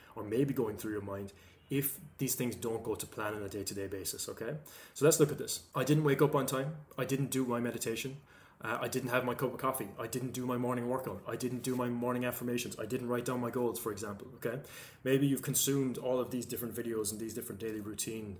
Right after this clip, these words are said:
t-, uh, types of content, and you see that you have to do all of these things. And now you, you see yourself not doing these things. Or maybe you sleep in late, or maybe you didn't do this, or you didn't do that. So this may actually be triggering your mind, "I'm a piece of shit. I can't do the thing."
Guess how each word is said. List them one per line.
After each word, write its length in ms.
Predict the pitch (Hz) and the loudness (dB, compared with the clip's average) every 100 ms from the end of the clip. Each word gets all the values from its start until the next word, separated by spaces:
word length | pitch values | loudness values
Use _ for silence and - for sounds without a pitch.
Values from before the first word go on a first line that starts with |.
| - | -10
t-, 120 | - - | -10 -8
uh, 160 | 110 104 | -8 -6
types 260 | - 110 - | -4 -4 -4
of 60 | |
content, 440 | - 127 127 110 90 - - - | -4 -2 -2 -4 -6 -16 -20 -10
and 80 | 117 | -2
you 60 | 110 | 2
see 140 | 131 | 2
that 60 | 120 | 0
you 80 | |
have 100 | 113 | -4
to 60 | 113 | -4
do 180 | 110 110 | -4 -2
all 80 | 107 | -2
of 100 | 104 | -4
these 140 | 101 | -4
things. 300 | 110 101 98 - - - | -4 -6 -10 -16 -14 -8
And 140 | 120 | -2
now 120 | 131 | 0
you, 160 | 135 127 - | 2 0 -4
you 120 | 127 | -4
see 160 | 113 123 | -2 0
yourself 380 | 120 - 110 104 | 0 -2 -4 -4
not 280 | 110 143 - | -4 -4 -4
doing 260 | 107 101 | -6 -6
these 160 | 98 95 | -6 -6
things. 320 | 110 - - - | -6 -10 -12 -10
Or 120 | 110 | -4
maybe 240 | 113 113 117 | 0 0 0
you 80 | |
sleep 300 | 107 - 110 | -2 0 0
in 140 | 120 113 | -2 -4
late, 220 | 101 90 | -6 -8
or 80 | 104 | -6
maybe 220 | 107 113 | -4 -4
you 160 | 107 110 | -4 -6
didn't 260 | 110 107 104 | -6 -6 -6
do 120 | 110 | -2
this, 220 | 113 - | 0 0
or 80 | 104 | -2
you 60 | |
didn't 200 | 101 104 | -8 -8
do 140 | 101 107 | -6 -4
that. 300 | 110 - - | -4 -6 -8
So 60 | |
this 160 | 135 127 | -4 0
may 120 | 135 | 0
actually 220 | 135 - 120 | 0 -2 -4
be 80 | |
triggering 340 | - 123 117 107 | -2 0 0 -2
your 100 | 107 | -2
mind, 300 | 135 123 - - - - - | -2 -2 -6 -14 -20 -18 -10
"I'm 100 | 107 | -8
a 40 | |
piece 240 | 104 120 123 | -2 -2 2
of 60 | |
shit. 360 | 156 151 - - - _ - | 4 2 0 -14 -20 _ -14
I 80 | - | -8
can't 220 | 117 110 | -4 -4
do 60 | 117 | -4
the 120 | 117 | 2
thing." 280 | 143 117 | 2 2